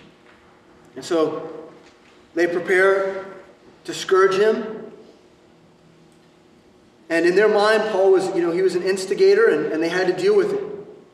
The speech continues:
You know, Paul had been beaten many times at this point in his life, but, uh, but he knew that the scourging might be the end of his life. This might be the way that he goes out.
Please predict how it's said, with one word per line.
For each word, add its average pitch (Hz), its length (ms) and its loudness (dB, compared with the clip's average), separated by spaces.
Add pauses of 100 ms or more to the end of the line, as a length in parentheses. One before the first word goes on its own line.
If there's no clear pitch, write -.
(1500)
You 160 120 -4
know, 170 80 2
Paul 208 260 2
had 202 140 4
been 180 140 2
beaten 170 220 -4
many 180 220 0
times 185 320 -4
at 175 80 -6
this - 140 -12
point 160 240 -6
in 151 60 -8
his 139 140 -8
life, 151 320 -4 (440)
but, 151 280 -4
uh, 151 440 -2 (1500)
but 151 80 -6
he 165 80 -2
knew 208 160 2
that 226 100 -2
the 175 80 -2
scourging 196 500 0
might 151 200 -4
be 147 80 -4
the 143 180 -4
end 165 140 0
of 156 80 -2
his 151 140 -4
life. 143 280 -4
This 135 160 -10
might 156 240 -6
be 180 160 -2
the 175 140 0
way 147 220 0
that 143 120 -6
he 139 100 -8
goes 139 300 -4
out. - 500 -8